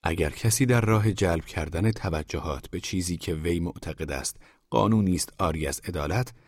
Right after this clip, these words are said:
حاضر باشد تن به مجازاتی دهد که حکومت اعمال می‌کند، این امر نشان از پایبندی او به این موضع کلی دارد که قوانین باید عادلانه باشند و قوانین عادلانه را باید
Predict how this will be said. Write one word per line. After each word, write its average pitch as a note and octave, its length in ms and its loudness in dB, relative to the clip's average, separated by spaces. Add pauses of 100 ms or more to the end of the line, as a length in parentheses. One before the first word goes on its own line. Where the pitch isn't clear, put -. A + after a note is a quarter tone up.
(240)
حاضر - 340 0
باشد A#2 420 2
تن F#2 280 0
به F#2 80 2
مجازاتی D#2 760 -2
دهد D2+ 280 -6
که - 240 -8 (320)
حکومت - 580 2
اعمال D2+ 340 -4
می‌کند، D2 600 -6 (680)
این E3+ 240 4
امر A2 280 4 (380)
نشان D#3+ 340 8
از D3+ 160 4
پایبندی G2+ 600 2
او F2+ 380 -2 (320)
به E2+ 160 -2
این D2+ 220 -4
موضع C#2+ 380 -6
کلی D#2+ 340 -6
دارد F2 300 -4
که - 220 -8
قوانین F2 460 0
باید E2+ 360 -2 (360)
عادلانه D2+ 600 -2
باشند - 520 -12 (420)
و D#2 160 -2
قوانین F2 520 4
عادلانه F#2+ 600 2
را C#2+ 140 -4
باید C2+ 600 -10